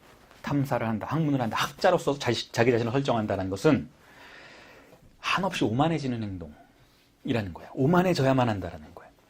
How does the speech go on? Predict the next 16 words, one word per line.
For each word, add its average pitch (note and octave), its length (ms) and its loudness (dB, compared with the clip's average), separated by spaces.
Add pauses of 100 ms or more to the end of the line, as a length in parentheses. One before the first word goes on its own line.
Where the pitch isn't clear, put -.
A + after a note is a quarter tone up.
(200)
모든 E3 420 6
지식은 C#3+ 380 0
거짓이다라는 B2 800 4
것을 A#2 420 0
추종하는 B2+ 720 -2 (360)
염세주의자가 B2 760 0
되고 G2 260 -8
허무주의자가 B2+ 720 -2
되고 D#3+ 360 -12 (260)
그 - 100 -6
허무의 F#3 360 -2
끝에서 - 380 -4
자기 A2+ 200 2
자신의 C3 300 4
지식을 A2+ 520 -2
생산해내고 A#2 720 -2